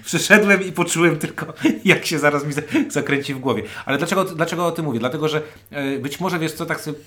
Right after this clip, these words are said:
myślę, to jest taka, e, to jest taki dobry escape room,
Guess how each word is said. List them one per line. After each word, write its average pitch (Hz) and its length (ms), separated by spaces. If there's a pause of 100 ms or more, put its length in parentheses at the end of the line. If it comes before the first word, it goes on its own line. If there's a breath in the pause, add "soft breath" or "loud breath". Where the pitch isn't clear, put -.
myślę, 156 420
to 151 80
jest 139 80
taka, 143 200
e, 143 100 (340)
to 131 60
jest 123 100
taki 135 160
dobry 180 400
escape 143 380
room, 185 280